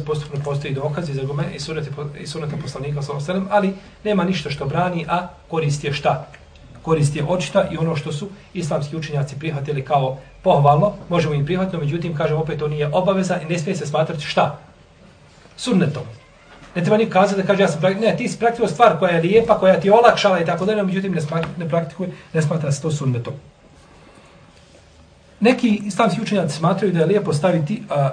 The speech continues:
a, na stomak mejta železni komad, komad željeza,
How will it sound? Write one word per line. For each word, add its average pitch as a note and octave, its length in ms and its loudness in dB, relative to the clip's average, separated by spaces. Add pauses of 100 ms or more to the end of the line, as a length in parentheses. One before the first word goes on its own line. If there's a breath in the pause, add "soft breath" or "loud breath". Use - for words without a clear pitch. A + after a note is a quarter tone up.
(120)
a, C3 340 -4 (420)
na C#3 260 -6
stomak E3 440 0
mejta F#3+ 440 0 (1040 loud breath)
železni D#3+ 500 2
komad, D3 380 0
komad E3+ 240 2
željeza, C#3 460 2